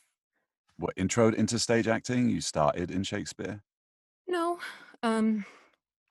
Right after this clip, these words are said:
Speaker 2: I mean, I did some Shakespeare, like, in college, but I als-, also did other stuff, and then I went to a conservatory after I graduated from undergrad,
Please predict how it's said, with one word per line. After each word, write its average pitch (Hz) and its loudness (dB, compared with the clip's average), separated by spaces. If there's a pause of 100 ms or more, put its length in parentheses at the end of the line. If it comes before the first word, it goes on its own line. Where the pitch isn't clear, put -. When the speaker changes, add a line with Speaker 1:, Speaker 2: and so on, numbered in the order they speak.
(400)
Speaker 2:
I 233 2
mean, 254 4
I 226 -2 (1000)
did 196 2
some 247 0
Shakespeare, 180 -6
like, 151 -6
in 151 -8
college, 175 -8
but 175 -6
I 170 -8
als-, - -14
also 190 -10
did 196 -12
other 196 -10
stuff, 175 -8
and 185 -2
then 185 0 (640)
I 226 -2
went 220 -2
to 202 -6
a 196 -6
conservatory 196 -6
after 175 -10
I 165 -10
graduated 170 -12 (120)
from 165 -10
undergrad, 160 -10